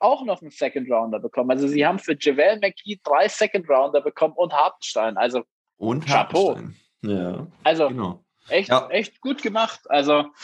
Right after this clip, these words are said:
Speaker 1: und
Speaker 2: Ja, und
Speaker 1: ja,
Speaker 2: für Hart-, ja, und
Speaker 1: also
Speaker 2: für Hartenstein ist es gut, ne? Also er wird da die besseren Aussichten haben. Er, ich schätze mal, er, und ich hoffe auch, dass er dann über die, die Saison halt auch dann dort bleiben wird und sich nächstes Jahr hinter Jared Allen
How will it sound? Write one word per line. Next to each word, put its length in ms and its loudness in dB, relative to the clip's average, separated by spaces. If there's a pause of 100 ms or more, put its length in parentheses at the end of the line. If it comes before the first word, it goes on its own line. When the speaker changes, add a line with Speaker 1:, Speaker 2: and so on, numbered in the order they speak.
(360)
Speaker 1:
und 160 4
Speaker 2:
Ja, 80 2
und 80 2
Speaker 1:
ja, 80 4
Speaker 2:
für 60 6
Hart-, 360 2
ja, 120 4
und 60 2
Speaker 1:
also 100 2
Speaker 2:
für 60 2
Hartenstein 460 0
ist 120 -4
es 120 -12
gut, 280 -2
ne? 260 -4
Also 400 -2 (320)
er 320 0
wird 320 -2
da 220 2
die 100 -2
besseren 320 -2
Aussichten 480 -2
haben. 480 2
Er, 420 -2 (300)
ich 160 -10
schätze 260 -2
mal, 300 2
er, 420 0
und 200 -14
ich 160 -10
hoffe 260 0
auch, 180 0
dass 160 -2
er 120 0
dann 160 -2
über 520 0
die, 320 -6
die 140 -6
Saison 400 -4
halt 160 0
auch 160 -2
dann 220 -4
dort 240 -2
bleiben 320 -2
wird 180 -4
und 140 -6
sich 180 -10
nächstes 320 -6
Jahr 220 -2
hinter 260 -4
Jared 340 -6
Allen 420 -4